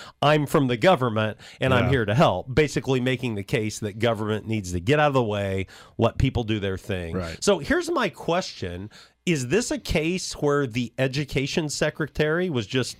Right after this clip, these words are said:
Speaker 1: uneducated, just didn't realize? Or do you think that this was actually possibly, you know, a, a, a move on his part to try to tie Reagan to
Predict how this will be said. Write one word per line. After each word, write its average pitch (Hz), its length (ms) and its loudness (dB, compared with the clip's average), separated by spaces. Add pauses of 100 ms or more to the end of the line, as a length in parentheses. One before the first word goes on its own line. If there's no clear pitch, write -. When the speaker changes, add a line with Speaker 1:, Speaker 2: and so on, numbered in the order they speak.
(140)
Speaker 1:
uneducated, 123 640 0 (160)
just 127 220 -2
didn't 123 200 0
realize? 202 540 2 (300)
Or 196 100 4
do 180 80 -2
you 247 140 2
think 381 220 0
that 285 120 0
this 240 160 0
was 269 160 0
actually 220 540 2
possibly, 214 800 2 (120)
you 175 80 4
know, 208 200 4
a, 190 200 4 (280)
a, 156 320 2
a 160 100 4
move 170 420 2
on 170 200 2
his 147 240 -2
part 151 360 2
to 151 80 -4
try 175 240 2
to 147 100 -2
tie 190 560 0 (220)
Reagan 139 760 0 (260)
to 170 460 2